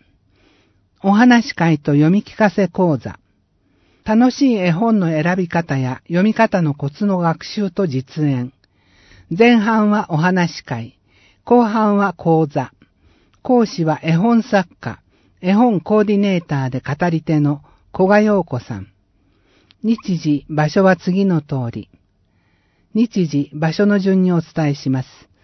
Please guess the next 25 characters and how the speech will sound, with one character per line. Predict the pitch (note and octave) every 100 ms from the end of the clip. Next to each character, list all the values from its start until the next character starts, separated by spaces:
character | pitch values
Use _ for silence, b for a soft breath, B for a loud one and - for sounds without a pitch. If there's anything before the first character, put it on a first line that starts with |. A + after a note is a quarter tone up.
| _ _ _
一、 | - E3 - G#3+ - _
八 | - E3+ A#3
月 | A3+ A3+ A3
二 | A3 G3+
十 | E3+ D3
五 | D3+ E3+
日 | C#3 C#3+
木 | C#3 C#3+ G3
曜 | G3 E3+ B2+
日、 | A#2 F#2+ _ _ _ _ -
午 | A3+ A3
前 | F#3+ D3
十 | C#3+ A3+ A3
時 | E3 C#3
五 | D3+ D3
十 | G3+
分 | - - C#3+
か | B2 B2+
ら | B2 -
十 | D#3 F3 G#3+
一 | G#3 - F#3+
時 | D#3+
二 | C#3 C#3
十 | F3+
分。 | F3 _ B2+ G#2+